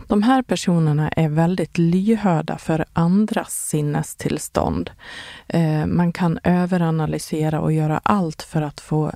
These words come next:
känna sig, eh, trygg.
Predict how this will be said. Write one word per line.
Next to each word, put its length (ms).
känna 420
sig, 360
eh, 240
trygg. 600